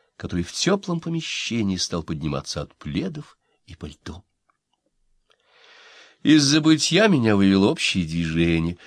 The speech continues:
Мы перемещались в левое крыло. Помню анфиладу гостиных и громадную библиотеку, где наш гид предложил нам полюбоваться Библией тысяча пятьсот третьего года,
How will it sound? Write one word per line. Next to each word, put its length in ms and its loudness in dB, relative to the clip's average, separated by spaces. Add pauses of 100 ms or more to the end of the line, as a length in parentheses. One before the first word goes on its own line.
(180)
Мы 160 0
перемещались 720 -4
в 40 -8
левое 380 -4
крыло. 400 -12 (1300)
Помню 440 4
анфиладу 520 2
гостиных 800 -2 (280)
и 140 0
громадную 540 2
библиотеку, 840 0
где 220 0
наш 340 0
гид 420 -2
предложил 400 -2
нам 160 0
полюбоваться 680 -2 (220)
Библией 800 2
тысяча 480 -4
пятьсот 480 -6
третьего 540 -2
года, 360 0